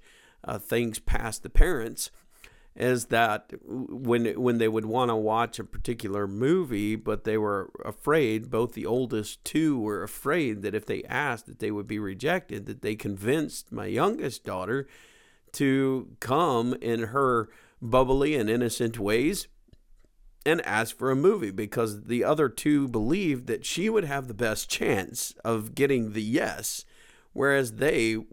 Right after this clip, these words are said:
would probably get a no in their thinking. So it didn't always work for them, because if any of them would have come,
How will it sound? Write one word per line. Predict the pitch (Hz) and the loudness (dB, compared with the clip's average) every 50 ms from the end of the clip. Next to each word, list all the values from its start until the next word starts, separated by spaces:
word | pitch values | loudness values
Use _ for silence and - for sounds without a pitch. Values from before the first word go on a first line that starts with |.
| - - - - - | -18 -20 -20 -20 -16
would | - 107 113 117 110 101 - - _ | -6 -2 -2 -2 -2 -2 -8 -16 _
probably | - - - - - 160 160 160 156 - 135 127 120 | -2 0 2 4 4 4 4 2 2 0 0 0 -2
get | 110 - 107 | 0 -2 -4
a | 104 | -2
no | 101 123 359 - - 107 98 92 92 120 123 139 - _ _ _ _ _ | -2 -2 -2 -2 -2 -4 -6 -8 -8 -10 -12 -14 -18 _ _ _ _ _
in | - 131 135 123 | 0 2 4 4
their | 117 113 113 | 4 2 2
thinking. | - - 185 190 175 - - - - - - - - - - - - - - - - - - - - - _ - - - - - - - - - - - - - - - - _ - | 2 0 0 0 0 -2 -6 -14 -14 -18 -20 -20 -20 -20 -20 -18 -18 -18 -20 -20 -20 -20 -20 -20 -20 -20 _ -20 -20 -20 -20 -20 -20 -20 -20 -20 -20 -20 -20 -20 -20 -20 -20 _ -4
So | - - 185 175 | 0 2 2 2
it | 160 | 2
didn't | 160 175 160 | 0 0 0
always | 156 143 147 151 135 113 - | 2 2 2 2 2 0 -2
work | 110 123 147 151 - - | -2 -2 -2 -4 -6 -8
for | - 110 | -10 -8
them, | 82 80 - - - - - - - - - - - - - - - - _ - | -8 -10 -12 -16 -18 -20 -20 -20 -20 -20 -20 -20 -20 -20 -20 -20 -20 -20 _ -6
because | - 135 127 175 160 151 | -4 0 2 2 2 0
if | 147 139 | 0 2
any | 156 151 180 190 185 | 2 4 6 6 6
of | 165 120 113 | 4 4 2
them | 117 113 107 | 0 0 0
would | 101 101 | -2 -2
have | 95 98 98 - | -4 -6 -6 -8
come, | - 110 90 92 101 123 147 143 - | -8 -6 -6 -4 -2 -2 -4 -4 -4